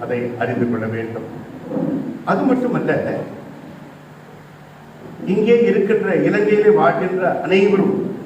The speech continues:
இந்தியாவில் இருக்கின்ற மருத்துவ வசதிகள் எந்த அளவுக்கு அதை சார்ந்து இருக்கிறோம் என்பதையும்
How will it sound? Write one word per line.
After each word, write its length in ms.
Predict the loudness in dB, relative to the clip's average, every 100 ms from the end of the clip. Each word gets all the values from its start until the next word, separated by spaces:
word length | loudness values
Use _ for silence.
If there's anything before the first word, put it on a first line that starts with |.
| -12 -12 -12 -12 -12 -12 -14 -4
இந்தியாவில் 600 | 0 2 4 4 4 4
இருக்கின்ற 400 | 4 4 0 2 2 2 2
மருத்துவ 460 | 2 2 0 4
வசதிகள் 680 | 4 4 0 -4 -2 0 0 0 -6 -10 -14 -8
எந்த 320 | 2 4 4 4
அளவுக்கு 400 | 6 4 2 2
அதை 240 | 2 2 0
சார்ந்து 600 | -2 0 2 2 2 2
இருக்கிறோம் 560 | 2 -2 0 2 4 4
என்பதையும் 580 | 2 0 2 4 4